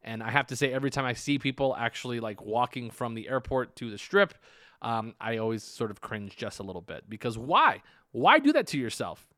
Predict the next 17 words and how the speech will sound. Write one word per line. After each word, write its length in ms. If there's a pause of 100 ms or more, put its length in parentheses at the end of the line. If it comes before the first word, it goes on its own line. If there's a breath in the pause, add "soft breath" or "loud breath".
(120)
Don't 280
do 200
it. 120 (560 soft breath)
Just 400 (1120)
bite 200
the 60
bullet, 340 (540)
pay 220
your, 160
like, 260
twenty 300
bucks 480 (260 soft breath)
to 120
get 220
to 180
and 100
from 360